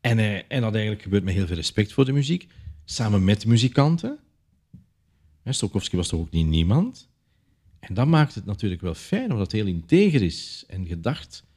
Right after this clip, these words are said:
vanuit een liefde voor die muziek ook. Maar ik heb altijd, zo van die missionarissen van de klassieke muziek, daar heb ik altijd een beetje problemen mee, omdat, ehm, de echte missionaris zit in uzelf. Dat is namelijk je ontdekt op een bepaald moment iets,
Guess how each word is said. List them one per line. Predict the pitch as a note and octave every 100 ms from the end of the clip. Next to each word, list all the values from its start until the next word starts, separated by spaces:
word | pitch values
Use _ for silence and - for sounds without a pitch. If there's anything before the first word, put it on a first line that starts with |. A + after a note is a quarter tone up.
| _ _ _
vanuit | F#2 F2+ D3+ C3+
een | F#2+ E2
liefde | F2+ F#3 A3
voor | F3+ G#2+
die | E2+
muziek | D#2 - -
ook. | - - _ _ _ _ _ _ _ - -
Maar | G#2+ G#2 - _ _ -
ik | A2
heb | A#2+ G#2+
altijd, | A2+ C3+ A#2 -
zo | - G2+
van | G2
die | G2+
missionarissen | G2 - F#2 F#2+ C3+ E3+ D#3
van | C#3
de | C3+
klassieke | B2+ - A2+
muziek, | A2 G#2
daar | G2+
heb | F#2+
ik | F#2
altijd | F#2+ G2
een | F2+
beetje | F2+ -
problemen | G2 D#2+ E2+ F2 E2
mee, | D#2+ D#2+
omdat, | E2 E2+ F2 F2 _ _ _ _ _ _ _ _
ehm, | F2+ F2 E2 E2 E2 E2+ - F3+ _ _
de | - G2
echte | B2+ D3+ D3
missionaris | C#3 A2+ G#2+ B2 A2+
zit | -
in | F#2
uzelf. | E2 D#2+ E2 D2+ _ _
Dat | F#2
is | G2 -
namelijk | F#2+ F#2+ F#2
je | -
ontdekt | G2+ F#2 B2 -
op | F#2+
een | E2+
bepaald | G#2+
moment | G2 F2
iets, | F#2+ G#2+ - - -